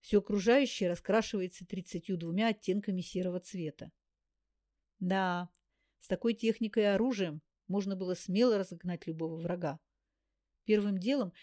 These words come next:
мы использовали свалившуюся с неба супервундервафлю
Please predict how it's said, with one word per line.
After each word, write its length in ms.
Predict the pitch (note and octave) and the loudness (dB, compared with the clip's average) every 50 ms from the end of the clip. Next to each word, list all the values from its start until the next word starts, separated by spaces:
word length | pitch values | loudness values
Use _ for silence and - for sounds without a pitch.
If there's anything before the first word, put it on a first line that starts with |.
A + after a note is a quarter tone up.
| _ _ - | _ _ -2
мы 140 | G#3 A#3 | 0 0
использовали 560 | A3+ - - - A#3+ B3+ A3 G3+ G3+ G3 F#3+ F#3+ | 0 -2 -4 -2 -2 0 0 -2 -4 -4 -4 -6
свалившуюся 720 | - - F#3+ G3 G#3+ A#3 G#3 - - - E3 - - E3+ | -4 -2 0 0 2 0 0 -2 -4 -6 -6 -4 -4 -6
с 120 | D#3+ - | -6 0
неба 380 | - G3 B3+ C#4+ A3+ F#3 D3+ - _ _ _ _ _ _ _ | 4 4 4 6 4 2 -2 -4 _ _ _ _ _ _ _
супервундервафлю 1400 | - - - - B3 B3+ - - A#3+ A3 G3 G3+ A#3 A#3+ G#3+ F#3 G3 F#3+ E3 G3 G#3 F#3+ - - - - - | -20 -12 -4 -2 -2 0 2 4 4 4 4 2 0 0 2 2 0 0 2 2 2 2 2 -2 -8 -12 -12